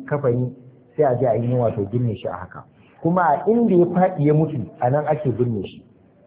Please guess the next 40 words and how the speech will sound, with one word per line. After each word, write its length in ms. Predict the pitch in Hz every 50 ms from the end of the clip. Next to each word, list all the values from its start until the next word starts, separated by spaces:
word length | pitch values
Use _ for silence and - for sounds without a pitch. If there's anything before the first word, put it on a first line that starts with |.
| - 92
Ba 80 | 151 165 196 190 165 151
a 40 | 139 -
ɗaukan 300 | 151 151 - 160 165 160
shi 80 | 165
a 100 | - 147
ce 160 | 147 - 143
za 100 | 131 143 139
a 60 | 123
kai 140 | - - 139 127
shi 80 | 127
makabarta 580 | 117 127 127 - 127 127 127 120 - 135 127 127 - - - - - - -
ko 60 | - 131
wani 160 | 139 143 139
an 200 | 135 139 135 143 147
yi 40 | 147
wato 280 | 139 127 110 - -
waje 320 | 107 107 120 113 113 123 120
daban. 240 | 110 95 85 78 - - - - _ - _ _
Ina 160 | 165 185 156
fata 220 | 127 127 120 - 123
an 120 | 127 131
gane. 280 | 127 131 123 117 98 - - - - - _ _ _
Kaga 220 | - 156 156 180 180 151
amma 220 | 147 156 165 175 175
saɓanin 440 | - 139 135 - 160 170 175 180 180
wanda 240 | 185 190 190 185 160 147
Allah 240 | 165 170 165 151 147
zai 120 | 156 151
kai 160 | - - 160
shi 100 | 160 165
wannan 300 | 151 135 127 131 139 143 147
matsayin 380 | 151 151 147 156 151 147 139 - - - - - - -
ba 180 | - 131 131 131
tare 220 | 135 127 131 151 160
da 100 | 156 139
a 60 | 120 - -
filin 240 | 123 131 135 131 135
yaƙi 300 | 139 139 135 135 117 117 101
ba 100 | 107 107
ne. 100 | 95 -